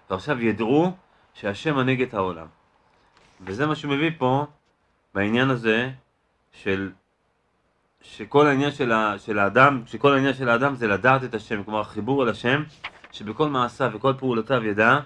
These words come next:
שכל מה שקורה איתו זה חלק מהכלל, זה לא דבר פרטי, אלא זה דבר שמתרחש איתו, הוא דבר שמתרחש, שכל ישראל, כל יהודי הוא חלק מ-, מאיברי השכינה, וכל מה שקורה איתו זה חלק ממה שקורה למעלה, וממילא, האדם ברגע שהוא יודע את זה,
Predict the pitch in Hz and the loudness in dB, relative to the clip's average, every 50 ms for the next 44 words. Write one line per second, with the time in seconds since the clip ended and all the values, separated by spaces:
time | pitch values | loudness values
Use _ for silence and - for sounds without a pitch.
0 | - _ _ _ _ _ _ _ _ _ _ _ _ - 113 - - 147 156 151 | -6 _ _ _ _ _ _ _ _ _ _ _ _ -18 -8 -4 -2 -2 -2 -4
1 | 151 139 - 139 135 135 139 139 131 147 143 120 117 101 117 139 135 131 131 127 | -6 -4 -2 0 2 2 2 0 0 -2 -2 -4 -4 -4 -4 -4 -4 -2 0 0
2 | 117 110 110 - 135 131 120 107 98 98 104 117 120 123 117 120 117 - 107 104 | 0 0 0 0 0 0 0 0 -2 -4 -6 -4 -4 -2 -4 -4 -4 -4 -4 -6
3 | 101 - 120 123 139 151 151 - _ _ _ _ _ _ _ _ _ _ _ _ | -4 -2 -2 -2 -2 -4 -6 -12 _ _ _ _ _ _ _ _ _ _ _ _
4 | - 98 95 104 101 107 110 123 139 135 139 135 123 131 123 117 123 143 131 - | -10 -8 -6 -4 -2 0 0 0 -2 -2 -4 -8 -6 -4 -4 -4 -4 -6 -8 -8
5 | 135 127 151 143 131 113 110 110 127 131 127 127 123 117 - 117 107 120 143 147 | -6 -4 -2 -2 -2 -2 0 0 0 -2 -2 -6 -8 -8 -8 -6 -4 -4 -4 -4
6 | 139 - - - _ _ _ _ _ _ _ _ _ - - 101 - 127 135 139 | -4 -8 -16 -20 _ _ _ _ _ _ _ _ _ -20 -18 -4 -2 0 0 0
7 | 135 127 - 127 131 139 135 131 - 143 139 135 127 117 117 131 131 117 110 135 | -2 -4 0 2 2 2 2 2 2 2 4 4 2 2 2 0 0 0 0 -2
8 | 135 135 131 131 127 117 113 110 110 110 110 107 104 104 113 123 123 117 - - | -2 -2 -2 -2 -4 -2 -2 -4 -4 -4 -6 -6 -6 -4 -2 -2 -2 -2 -6 -8
9 | 107 101 101 107 120 143 143 - _ _ _ _ _ _ _ _ _ - 98 92 | -4 0 2 2 2 2 -2 -6 _ _ _ _ _ _ _ _ _ -16 -6 -4
10 | 127 143 147 135 - - 147 135 143 147 151 123 104 107 104 123 127 127 120 127 | -2 -2 -2 -4 -6 -4 -4 -2 -2 -4 -6 -8 -10 -10 -10 -8 -8 -6 -6 -6
11 | 123 123 120 - - 123 123 123 120 120 123 127 120 101 85 92 101 107 107 107 | -6 -6 -6 -4 0 2 2 2 2 4 4 4 4 2 2 0 -2 -2 -2 0
12 | 110 113 123 139 139 127 123 - - _ _ _ _ - - _ _ - 92 101 | 0 2 2 2 2 2 0 -2 -6 _ _ _ _ -20 -20 _ _ -6 -2 0
13 | 123 127 120 123 131 139 135 - - 131 123 117 113 139 143 135 131 120 107 113 | 0 2 2 2 2 0 -2 -2 0 0 0 4 6 6 6 6 6 4 2 0
14 | 117 117 | 0 0